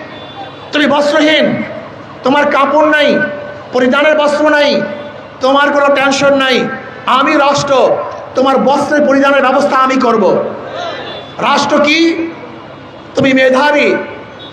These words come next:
গরিব, উচ্চশিক্ষায় শিক্ষিত হতে পারছো না, আমি রাষ্ট্র। তুমি মেধাবী, তোমার মেধাকে কাজে লাগাবার দায়িত্ব আমার। উচ্চশিক্ষায় শিক্ষিত আমি করব,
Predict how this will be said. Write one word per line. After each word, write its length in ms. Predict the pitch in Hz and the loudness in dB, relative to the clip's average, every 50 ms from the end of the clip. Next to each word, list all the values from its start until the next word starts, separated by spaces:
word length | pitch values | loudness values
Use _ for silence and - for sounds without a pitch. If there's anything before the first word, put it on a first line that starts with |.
| 190 175 | -8 0
গরিব, 460 | - 254 262 262 269 269 247 214 - - - - - - - - - - - - - - - - | 2 2 2 4 2 2 0 0 -2 -4 -8 -12 -14 -16 -16 -16 -18 -18 -18 -18 -20 -18 -2 0
উচ্চশিক্ষায় 720 | 247 285 285 - - 294 285 294 302 294 - 294 285 285 | 2 2 2 2 2 2 2 2 2 0 0 2 0 2
শিক্ষিত 300 | 277 302 294 294 277 277 | 2 0 0 0 2 2
হতে 180 | 277 277 277 | 4 4 4
পারছো 320 | 277 262 262 262 - 277 262 | 4 2 2 0 0 0 2
না, 220 | 240 226 190 - - - - - - - - - - - | 2 2 0 0 -2 -4 -6 -6 -8 -10 -14 -16 -10 -2
আমি 240 | - 226 262 269 277 | 0 0 2 2 2
রাষ্ট্র। 640 | 269 254 269 262 - - - 247 240 - - - - - - - - - - - - - - - - - - - - - | 2 2 2 0 0 0 0 2 2 4 2 2 0 -2 -6 -10 -14 -16 -16 -16 -18 -18 -18 -18 -18 -18 -20 -20 -6 -2
তুমি 140 | 269 269 269 | 0 2 2
মেধাবী, 680 | 240 262 269 269 269 254 285 302 294 294 262 214 165 - - - - - - - - - - - - | 4 4 4 2 2 2 2 2 2 2 2 2 0 0 -2 -6 -10 -12 -14 -16 -18 -18 -18 -6 -2
তোমার 320 | 262 247 269 262 247 220 | 0 0 2 2 2 2
মেধাকে 520 | 226 254 269 - - 285 285 285 285 277 | 2 2 2 2 2 0 0 0 2 2
কাজে 360 | 277 277 277 254 262 262 269 269 | 2 2 2 2 2 2 4 2
লাগাবার 380 | 269 269 269 269 269 - - | 2 2 2 2 2 2 2
দায়িত্ব 360 | - 269 311 311 311 - 285 | 2 0 0 0 0 0 2
আমার। 680 | 269 269 294 302 302 277 233 190 151 - - - - - - - - - - - - - - - | 2 2 4 4 2 2 2 2 0 0 -2 -4 -6 -8 -10 -12 -14 -12 -10 -10 -8 -8 -6 -4
উচ্চশিক্ষায় 720 | - 247 294 294 294 294 311 294 294 311 - - - 294 285 | -2 0 0 0 0 0 0 0 2 0 0 0 0 0 0
শিক্ষিত 380 | - 330 339 320 - 330 294 | 2 2 0 0 2 2 2
আমি 260 | 311 294 294 330 349 330 | 2 2 2 2 2 2
করব, 500 | 320 330 311 320 302 285 240 - 196 | 2 2 2 2 2 2 2 2 0